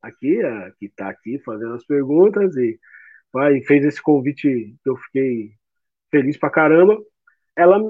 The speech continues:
ela me indicou pra esse trampo lá da galera do trezentos e dois, Coletivo Trezentos e dois, que era esse Vila Paris. O Sander, né, acho que chegou a perguntar pra você, "Ah, você conhece um cara?" Aí ela me indicou assim.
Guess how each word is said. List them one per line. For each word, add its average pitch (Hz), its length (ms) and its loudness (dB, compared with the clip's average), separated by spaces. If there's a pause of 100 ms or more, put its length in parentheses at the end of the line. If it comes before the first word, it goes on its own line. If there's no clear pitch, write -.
(140)
ela 190 180 4
me 214 100 2
indicou 220 440 0
pra 240 140 0
esse 233 200 -6
trampo 180 720 0 (240)
lá 165 360 0
da 151 220 0
galera 151 400 4
do 156 180 -2 (240)
trezentos 156 360 0
e 147 60 -6
dois, 156 200 0
Coletivo 151 360 -4
Trezentos 151 380 -2
e 147 60 -10
dois, 165 260 0
que - 120 -6
era 190 120 2
esse 185 180 -6
Vila 185 220 2
Paris. 208 380 -4 (500)
O 151 80 -2
Sander, 180 480 4
né, 165 200 2
acho - 180 -12
que 151 100 -2
chegou 147 360 -2
a 131 240 -4 (100)
perguntar 143 340 -4
pra 147 120 -4
você, 143 240 -6
"Ah, 208 100 -8
você 185 220 -4
conhece 190 280 -4
um 147 60 -4
cara?" 185 240 -4 (420)
Aí 156 160 4
ela 185 220 6
me 190 120 2
indicou 190 440 2
assim. 202 460 2